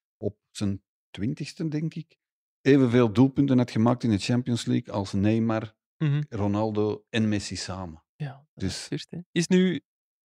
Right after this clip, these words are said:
Speaker 1: Allee, toen die twintig waren, hè, bedoel
Speaker 2: Een
Speaker 1: ik.
Speaker 2: moeilijke
Speaker 1: Of,
Speaker 2: vraag.
Speaker 1: of vierentwintig of tweeëntwintig, het maakt niet uit, maar in ieder geval, het was, het was redelijk indrukwekkend.
Speaker 2: Ja.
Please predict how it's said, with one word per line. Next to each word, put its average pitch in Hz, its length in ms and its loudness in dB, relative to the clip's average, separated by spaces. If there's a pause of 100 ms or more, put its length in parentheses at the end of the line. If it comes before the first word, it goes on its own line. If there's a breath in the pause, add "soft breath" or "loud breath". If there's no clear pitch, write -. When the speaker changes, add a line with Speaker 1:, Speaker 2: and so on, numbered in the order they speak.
(200)
Speaker 1:
Allee, 120 260 4
toen 110 280 2
die 110 160 -2
twintig 92 360 -6
waren, 80 360 -8
hè, 90 100 -4
bedoel 98 140 -2
Speaker 2:
Een 85 60 4
Speaker 1:
ik. - 60 2
Speaker 2:
moeilijke 196 320 2
Speaker 1:
Of, 170 60 -2
Speaker 2:
vraag. - 120 4
Speaker 1:
of 120 60 6
vierentwintig 120 420 4
of 95 120 2
tweeëntwintig, 117 580 2
het 98 100 -8
maakt 101 180 2
niet 101 160 0
uit, 117 160 4
maar 101 500 -2
in 101 120 2
ieder 117 220 6
geval, 104 360 4
het - 460 -14
was, 95 160 0
het - 80 -20
was 95 180 -2
redelijk 98 380 -2
indrukwekkend. 90 680 -4
Speaker 2:
Ja. - 100 -20